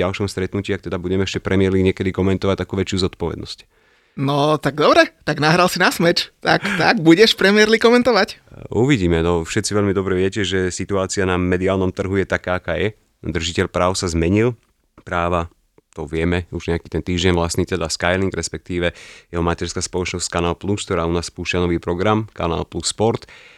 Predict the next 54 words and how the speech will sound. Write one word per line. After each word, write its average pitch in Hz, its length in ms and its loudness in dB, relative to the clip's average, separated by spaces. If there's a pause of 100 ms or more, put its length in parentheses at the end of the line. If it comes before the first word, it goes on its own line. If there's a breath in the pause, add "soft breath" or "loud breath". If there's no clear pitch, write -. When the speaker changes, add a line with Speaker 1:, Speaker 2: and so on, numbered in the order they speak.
(140 soft breath)
Speaker 1:
Takže 92 480 0
uvidíme, 104 340 0
čo 95 160 -4
bude. 92 160 0
Samozrejme, 82 480 -2
oni 85 160 0
majú 87 240 0
nejaké 87 240 -2
svoje 90 320 -4
plány 92 380 0
a 78 80 -4
podobne, 98 420 -2
takže 82 640 -4
nechajme 82 320 -4
sa - 80 -12
prekvapiť. - 720 -14
Speaker 2:
Ale 151 160 6
teda 165 160 6
len 160 80 2
aby 165 160 2
bolo 160 160 4
jasné, 151 240 2
tak 147 160 0
ten 147 220 0
Canal 160 260 4
Plus 147 240 -2
Sport 170 480 2
bude 139 320 0
v - 140 -16
ich 175 260 -2
programovej 143 560 2
ponuke, 139 320 -2
v - 80 0
programovej 147 400 4
ponuke 143 300 0
Skylinku? 135 560 0 (180)
Speaker 1:
Z 98 240 -2
toho, 156 240 6
čo 143 80 4
som 131 160 6
sa 113 80 4
dočítal, 110 480 4
mal 90 240 6
by 92 140 4
byť 87 180 -2
v - 120 -8 (180)
ich - 40 -14 (140)
programovej 101 560 4
ponuke, 110 400 4
ale 92 240 2
nie 95 160 4
len 104 240 6
v 92 300 -4
ich. - 40 -14